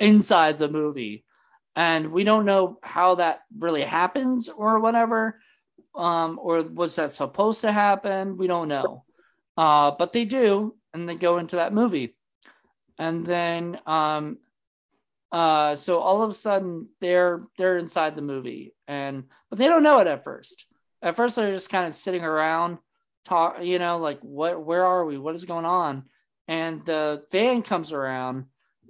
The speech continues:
and says, you know, the, uh, Tina asks, "Hey, uh, do you know how to get to camp," whatever the camp was, what is it called? Camp, uh, Camp Bluefinch.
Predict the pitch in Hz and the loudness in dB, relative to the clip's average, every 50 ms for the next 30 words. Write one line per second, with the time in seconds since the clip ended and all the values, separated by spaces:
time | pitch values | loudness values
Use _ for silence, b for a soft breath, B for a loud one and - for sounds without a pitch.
0 | _ _ - 156 151 147 143 - - 156 143 139 139 135 135 131 131 - 185 160 | _ _ -8 -6 -6 -4 -6 -4 -2 0 0 2 0 -2 -4 -6 -10 -10 -8 -6
1 | 151 139 131 131 131 131 143 135 127 - _ - 160 147 139 135 135 - - 202 | -4 -4 -4 -4 -4 -6 -6 -8 -10 -12 _ -8 -6 -4 -4 -4 -4 -2 -2 0
2 | 180 170 151 127 151 147 143 143 139 - 175 170 170 165 151 143 143 139 139 135 | 0 2 0 0 0 2 0 0 0 0 -2 0 0 0 -2 0 0 0 2 2
3 | 135 135 131 b b b b b _ _ - 185 170 156 160 165 151 151 143 147 | 0 0 -2 b b b b b _ _ -2 0 0 2 2 2 2 0 -2 -2
4 | 156 143 143 - 156 135 135 - - 165 151 151 147 - - _ _ _ _ _ | -4 -4 -2 -4 -6 -6 -8 -8 -8 -6 -4 -4 -4 -6 -8 _ _ _ _ _
5 | _ - 139 139 135 143 135 127 - - - 143 139 131 135 135 123 120 117 113 | _ -4 -4 -2 -2 -2 -4 -6 -8 -8 -10 -12 -12 -12 -12 -12 -12 -12 -12 -14
6 | - - - 151 143 135 143 - - 135 123 123 - _ _ - 175 160 151 143 | -18 -16 -16 -16 -16 -16 -18 -14 -10 -10 -10 -10 -10 _ _ -8 -6 -4 -2 -2
7 | 131 135 - 135 131 131 131 127 120 120 120 - _ _ _ _ B B B B | -4 -4 -4 -2 0 0 0 0 0 -2 -4 -10 _ _ _ _ B B B B
8 | B B B _ _ _ _ _ - 247 240 240 226 190 160 - 185 190 226 233 | B B B _ _ _ _ _ 2 4 4 4 4 2 -2 -2 2 4 6 4
9 | 208 - 185 147 147 156 - - - - - | 6 4 2 0 0 -2 -6 -10 -12 -12 -14